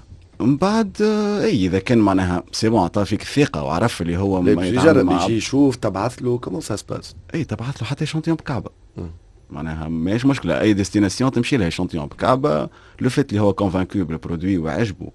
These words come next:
Speaker 1: ولو فيت اللي يوصل له البرودوي من سوفيديه، خاطر فما، فما انا تو بالنسبه لي نحن في زيت-، في زيتوناخت اللي، آه،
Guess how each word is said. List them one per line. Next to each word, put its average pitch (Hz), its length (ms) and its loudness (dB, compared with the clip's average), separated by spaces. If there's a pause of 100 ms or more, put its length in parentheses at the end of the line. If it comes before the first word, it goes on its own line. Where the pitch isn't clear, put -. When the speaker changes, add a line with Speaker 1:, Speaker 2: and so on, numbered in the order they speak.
(220)
Speaker 1:
ولو 101 160 0
فيت 135 240 4
اللي 101 140 2
يوصل 104 480 4
له 117 60 6
البرودوي 101 360 4
من 98 100 4
سوفيديه، 85 600 -4 (380)
خاطر 90 300 -4
فما، 107 460 2
فما 117 300 4
انا 107 120 6
تو 101 160 0
بالنسبه 85 360 -2
لي 82 120 -2
نحن 90 220 -2
في 76 120 -8
زيت-، 73 380 -8
في 78 120 -8
زيتوناخت 92 520 -2 (640)
اللي، 95 400 2
آه، 90 480 0